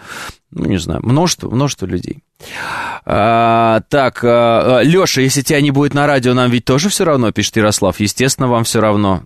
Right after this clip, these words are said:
Только вы всё делаете вид, что вам не всё равно, что будет с радио, например, говорит Москва». Вот я и говорю, что вы же лжецы.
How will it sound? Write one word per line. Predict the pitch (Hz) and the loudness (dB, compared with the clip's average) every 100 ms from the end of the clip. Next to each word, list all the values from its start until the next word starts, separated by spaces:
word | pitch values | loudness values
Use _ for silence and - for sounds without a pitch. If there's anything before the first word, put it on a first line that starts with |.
| _ _ | _ _
Только | 113 - | -8 -2
вы | 131 | 0
всё | 143 156 | 2 0
делаете | 151 160 151 143 165 | 2 2 2 0 0
вид, | 139 | 0
что | - 113 | 0 0
вам | 110 113 | 2 0
не | |
всё | 113 120 | 0 0
равно, | 113 107 156 | 0 2 0
что | - 110 | 0 0
будет | 107 104 | 0 -2
с | - | -2
радио, | 92 98 92 | 0 0 0
например, | 92 92 92 101 | 0 0 0 0
говорит | 98 95 95 101 | 0 0 0 0
Москва». | 95 - 90 82 80 _ _ _ _ _ _ _ _ _ _ _ _ _ _ _ _ _ _ _ _ _ _ | -4 -2 -2 0 -2 _ _ _ _ _ _ _ _ _ _ _ _ _ _ _ _ _ _ _ _ _ _
Вот | - | -8
я | 107 127 | -2 0
и | |
говорю, | 143 170 247 165 | 2 2 2 2
что | - 104 | 0 -2
вы | 107 | 0
же | 127 131 | 0 -2
лжецы. | 120 180 - 90 101 | -2 -4 -2 -6 -6